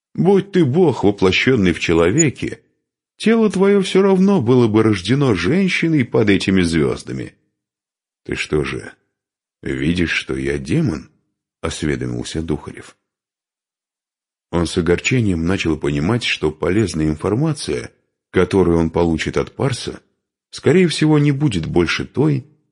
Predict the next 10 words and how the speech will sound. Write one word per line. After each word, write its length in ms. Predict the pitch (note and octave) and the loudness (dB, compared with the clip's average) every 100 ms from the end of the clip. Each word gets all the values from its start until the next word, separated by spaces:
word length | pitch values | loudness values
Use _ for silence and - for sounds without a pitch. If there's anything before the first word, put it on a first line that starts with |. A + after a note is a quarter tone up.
| _ | _
которую 420 | - F2+ F3 E3+ | 0 2 2 2
он 80 | C#3 | 2
получил 500 | A#2+ A2 G#2 B2+ B2 - | 2 0 2 0 0 -2
от 140 | E2+ | -2
бабки-колдуньи, 1200 | D#2+ G#2+ G#2 E2+ - F2 E2 F2+ A2 D#2 G1+ - _ _ _ - | 0 0 0 -4 2 2 2 0 -2 -2 -6 -10 _ _ _ -4
набросившейся 1000 | E2+ E2 C#2+ A#2 C#3+ F2 - C2+ B1+ C#2+ | 0 0 2 0 0 -4 -4 -6 -4 -4
на 100 | D2 | -4
Серёгу 460 | - D2 C#2+ C2 C#2 | -4 -6 -6 -6 -8
с 80 | |
палкой. 560 | - - - - - - | -10 -12 -14 -16 -20 -20